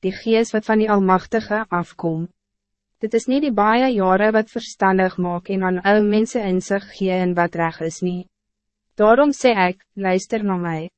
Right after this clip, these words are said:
ek sal ook sê wat ek weet. Ek het julle laat praat, ek het geluister na julle argumente om te kijken of julle bij die rechte antwoord uitkom.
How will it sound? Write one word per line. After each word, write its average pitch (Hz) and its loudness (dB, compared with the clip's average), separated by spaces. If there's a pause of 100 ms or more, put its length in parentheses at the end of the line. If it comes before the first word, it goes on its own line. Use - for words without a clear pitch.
(160)
ek 190 -6
sal 214 4
ook 240 4
sê 196 -2
wat 185 -2
ek 190 -4
weet. 175 -4 (840)
Ek 269 0
het 262 0
julle 240 4
laat 220 2
praat, 202 2 (320)
ek 190 -2
het 226 0
geluister 208 0
na 247 2
julle 214 4
argumente 202 0
om 208 0
te 208 -6
kijken 226 0
of - -8
julle 196 4
bij 180 0
die 185 0
rechte 175 -4
antwoord 175 -2
uitkom. 175 -4